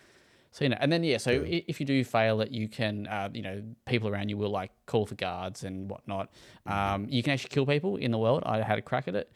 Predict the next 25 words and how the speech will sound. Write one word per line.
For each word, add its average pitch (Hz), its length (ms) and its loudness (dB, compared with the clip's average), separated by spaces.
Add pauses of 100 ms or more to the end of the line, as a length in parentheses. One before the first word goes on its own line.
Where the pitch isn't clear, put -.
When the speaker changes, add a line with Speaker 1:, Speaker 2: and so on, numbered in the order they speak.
(380)
Speaker 1:
Um, 104 600 -2 (120)
<coughs> - 120 -20
did 113 180 0
that. 143 260 6 (880)
I 135 80 6
was 131 100 6
annoyed 160 240 6
that 135 100 2
I 117 80 6
didn't 113 440 -2 (120)
get 113 140 0
a 107 40 -4
pickpocket, 107 440 -2
so - 80 0
I 107 60 2
decided 107 320 -2
to 98 40 -8
just 104 140 -8
kill 104 140 -2
the 101 40 -2
next 101 160 -8
person 104 300 -6
I 104 60 -4
saw. 104 280 -6
So, 104 240 -4